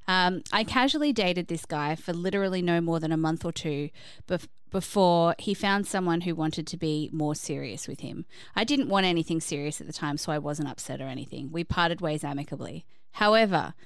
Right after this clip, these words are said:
the next day I could barely keep myself together. I don't know what happened, but I felt like my entire world was crashing down. I missed him so much, and I would cry for hours every day. I'd wake up crying. I'd go to bed crying.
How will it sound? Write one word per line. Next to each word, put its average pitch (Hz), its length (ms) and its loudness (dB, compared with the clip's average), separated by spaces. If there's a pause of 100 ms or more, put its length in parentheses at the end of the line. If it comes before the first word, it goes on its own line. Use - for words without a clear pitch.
(260)
the 196 100 2
next 202 280 0
day 190 220 4
I 190 40 2
could 185 260 -4
barely 170 460 4
keep - 360 -4
myself 151 480 -4
together. - 560 -6 (320)
I 202 120 4
don't 277 100 6
know 302 120 8
what 285 140 4
happened, 226 440 2
but 170 100 2
I 185 80 4
felt 220 180 2
like 208 160 2
my 208 100 2
entire 202 520 4
world 185 420 4
was 165 140 -2
crashing 165 480 -2
down. 151 400 0
I 190 140 2
missed 262 260 2
him 285 160 4
so 262 580 4
much, 240 360 4
and 208 100 0
I 196 40 2
would 208 180 0
cry 208 400 4
for - 180 -2
hours 196 460 2
every 180 280 0
day. 175 400 2 (380)
I'd 180 80 -8
wake 160 220 -2
up 208 180 6
crying. 185 680 2 (280)
I'd 175 120 -2
go 156 140 0
to 156 80 0
bed 175 300 2
crying. 175 640 4